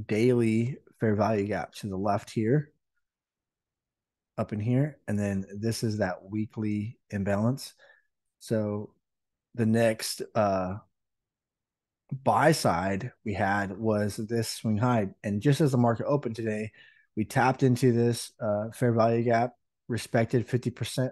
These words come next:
of this gap so far, and we're retracing. So, uh,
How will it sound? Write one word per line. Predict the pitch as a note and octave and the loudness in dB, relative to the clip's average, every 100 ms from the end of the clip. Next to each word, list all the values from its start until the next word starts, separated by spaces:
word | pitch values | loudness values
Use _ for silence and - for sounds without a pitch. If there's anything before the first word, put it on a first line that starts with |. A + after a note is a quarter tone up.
| - | -4
of | G#2 | -6
this | G#2 - | -6 -6
gap | B2+ G#2 - | -6 -6 -6
so | A2+ G#2 - | -8 -8 -4
far, | A2 A2+ A#2 - - _ - | -2 0 -2 -10 -20 _ -4
and | A2 | 0
we're | A2 | 2
retracing. | G2 - B2 A#2 G#2 G2 | 0 2 2 2 -2 -6
So, | - G#2 G2 G2 _ - _ - | -2 0 -2 -4 _ -20 _ -10
uh, | A2 | -8